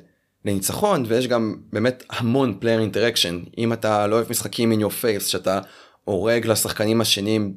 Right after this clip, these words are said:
דמויות, חיילים, משבש לו את התוכניות, המשחק הזה פחות בשבילך. אני מאוד אוהב.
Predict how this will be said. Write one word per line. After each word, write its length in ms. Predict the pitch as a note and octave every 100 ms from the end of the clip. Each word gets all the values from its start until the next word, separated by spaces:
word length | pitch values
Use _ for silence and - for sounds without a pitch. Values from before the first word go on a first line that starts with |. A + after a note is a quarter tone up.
| - _ _ _ _ -
דמויות, 520 | - G#2 G#2 A#2+ A#2 A2
חיילים, 680 | G#2+ G2+ A2+ A#2+ G#2+ F#2+ - _ _ _ _
משבש 440 | G#2+ - G2+ B2 B2+
לו 60 |
את 100 | C3+
התוכניות, 560 | G#2+ G2+ - A#2+ D#3 E3 - _ _ _ _ _ _ - -
המשחק 280 | A2+ - C3+
הזה 140 | C3+ B2+ -
פחות 360 | - - - G#3
בשבילך. 340 | F#3 F3+ E3+ G#3+ A3 - _ _ _ _ _ _ -
אני 120 | E3+
מאוד 200 | G#3 F#3+
אוהב. 180 | F#3+